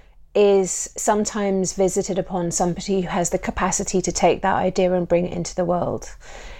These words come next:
And that's an idea that is, that's a concept rather, that is common to a lot of artists where they feel inspiration comes through them rather than from them.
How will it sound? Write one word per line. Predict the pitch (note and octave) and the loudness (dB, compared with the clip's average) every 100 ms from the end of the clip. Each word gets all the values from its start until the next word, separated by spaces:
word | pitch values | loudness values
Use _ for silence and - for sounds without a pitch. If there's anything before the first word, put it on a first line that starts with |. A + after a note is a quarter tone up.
| - - | -8 0
And | F#3 F3+ F3+ E3+ E3+ - - | 2 4 4 2 0 -4 0
that's | G#3 - - | 0 0 -2
an | G3+ | 0
idea | G3 F#3 F#3 F3+ | 0 2 4 4
that | E3+ F3 - | 4 0 0
is, | E3 D#3+ D#3 - - - - - | 0 0 -2 -4 -6 -10 -16 -4
that's | F3 - | 0 0
a | - | 0
concept | - G#3 - E3+ - F3 | 0 0 2 0 0 0
rather, | E3 D#3+ D3+ D#3+ - - - | 2 2 0 0 -6 -20 0
that | G#3+ | 2
is | A#3+ - | 4 2
common | - A3 G3 | -2 0 0
to | G3 G3+ | -2 -2
a | |
lot | E3+ | -2
of | E3 - | 0 2
artists | E3 E3 F3+ F3 - - - | 2 0 -4 -4 -6 -6 -2
where | F3+ | -2
they | F3 E3+ | 0 -2
feel | - E3+ E3+ | -2 0 0
inspiration | E3 - E3+ E3 F3 - E3 | -2 -4 0 0 0 -4 -8
comes | - F#3+ E3+ - | -4 -4 -2 -4
through | - G#3+ F#3 | 0 2 4
them | E3+ E3+ E3+ | 2 0 0
rather | D3+ D#3+ D#3 | 2 0 0
than | E3 C#3 - | 0 0 0
from | - B3 E3+ | 2 2 2
them. | D3 G#2 | -2 -6